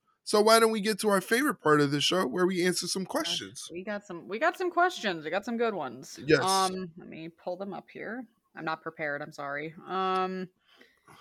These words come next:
Speaker 2: they're here somewhere in Twitter, in the Twitterverse. All right. So our three questions today come from our favorite Hook enthusiast, Jack.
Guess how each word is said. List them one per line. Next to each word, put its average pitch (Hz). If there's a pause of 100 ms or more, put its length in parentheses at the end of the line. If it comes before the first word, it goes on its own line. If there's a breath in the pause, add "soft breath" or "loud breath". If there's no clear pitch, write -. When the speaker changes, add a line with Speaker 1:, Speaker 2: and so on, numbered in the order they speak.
(500 soft breath)
Speaker 2:
they're -
here 180
somewhere 156
in 156
Twitter, -
in 151
the 165
Twitterverse. 160 (440)
All 202
right. 135 (800 loud breath)
So 185
our 175
three 240
questions 226
today 160 (880 soft breath)
come 180
from 180
our 175
favorite 196
Hook 208
enthusiast, 196 (260)
Jack. -